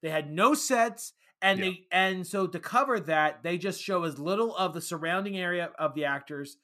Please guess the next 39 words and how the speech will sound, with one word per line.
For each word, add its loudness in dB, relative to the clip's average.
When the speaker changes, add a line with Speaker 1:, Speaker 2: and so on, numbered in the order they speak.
Speaker 1:
as -6
possible. -8
And -2
it, -10
there's -2
not 2
one 2
thing -2
that -4
destroys -2
this -8
movie. -12
It's -2
a -2
thousand 2
things. -14
Speaker 2:
Yeah, -6
Speaker 1:
But 4
Speaker 2:
yeah. -2
Speaker 1:
this 4
is 0
maybe 0
the -2
biggest -4
one, -8
because -8
you, -8
you -2
can't 0
enjoy 0
the -4
film 2
because 0
you -2
feel -4
claustrophobic 0
the -6
entire 0
time. -2